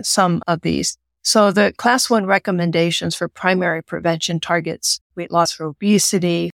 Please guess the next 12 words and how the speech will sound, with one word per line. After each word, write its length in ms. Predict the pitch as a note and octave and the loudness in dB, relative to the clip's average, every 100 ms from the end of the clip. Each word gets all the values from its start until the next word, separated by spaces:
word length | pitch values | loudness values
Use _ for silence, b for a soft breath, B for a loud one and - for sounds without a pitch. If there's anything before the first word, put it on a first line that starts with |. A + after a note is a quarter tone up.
| _ - | _ -4
more 200 | F3+ F3 | -2 -2
activity 420 | - F#3+ E3 E3 | 0 0 2 0
for 160 | - | -4
physical 540 | D#3+ F#3 F3+ E3 E3 - | -2 -2 0 -2 -2 0
inactivity, 760 | E3+ D#3+ - - D#3+ E3 E3 E3 _ _ | -2 -4 -6 -4 -4 -2 -2 -4 _ _
unhealthy 600 | F#3+ E3+ F3 E3+ F3+ E3 | 0 2 0 0 0 0
alcohol 440 | D#3 D#3+ D#3+ D#3 D#3+ | 0 -2 -4 -4 -2
consumption, 720 | E3+ D#3+ D#3 D#3 - D3 D#3 | -2 0 -2 -2 -4 -4 -4
smoking, 600 | - F#3 F3 E3+ D#3+ D#3+ | 0 0 0 -2 -2 -2
diabetes, 640 | D3+ D3+ D#3 D#3+ D#3 - | -2 -2 -2 -4 -2 -4
and 80 | D#3 | -6
hypertension. 760 | - - - - D#3+ - C#3+ | -8 -10 -12 -10 -8 -8 -8